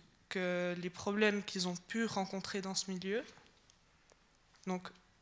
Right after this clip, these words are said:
où se situe la limite de ce dont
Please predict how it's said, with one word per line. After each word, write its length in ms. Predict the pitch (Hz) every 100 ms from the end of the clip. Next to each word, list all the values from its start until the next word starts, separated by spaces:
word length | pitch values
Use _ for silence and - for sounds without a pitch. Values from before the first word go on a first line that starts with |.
| - - -
où 200 | 233 262
se 200 | 254 -
situe 340 | 208 - 208 233
la 120 | 196
limite 560 | 180 208 208 233 - - - - - - - _ - _ _ _ _ _ - - -
de 140 | 190
ce 380 | 180 - - 240
dont 340 | 240 202 220